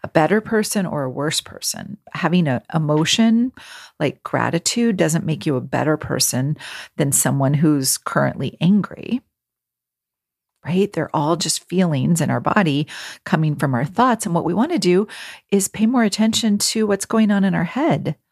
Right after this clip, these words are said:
right? So one practice is,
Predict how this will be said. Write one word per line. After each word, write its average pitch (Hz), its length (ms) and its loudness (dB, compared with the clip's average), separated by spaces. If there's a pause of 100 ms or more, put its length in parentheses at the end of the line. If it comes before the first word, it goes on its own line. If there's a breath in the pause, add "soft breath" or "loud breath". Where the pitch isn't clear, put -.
(1200 soft breath)
right? 226 340 2
So 208 100 4
one 240 220 2
practice 202 540 0
is, - 340 -2